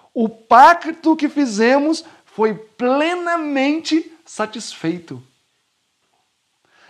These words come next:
Agora Jesus declara, "Pai,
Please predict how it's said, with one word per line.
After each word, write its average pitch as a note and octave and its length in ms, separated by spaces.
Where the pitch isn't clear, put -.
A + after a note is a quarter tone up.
Agora G#3 720
Jesus G3+ 340
declara, F3 720
"Pai, E3+ 420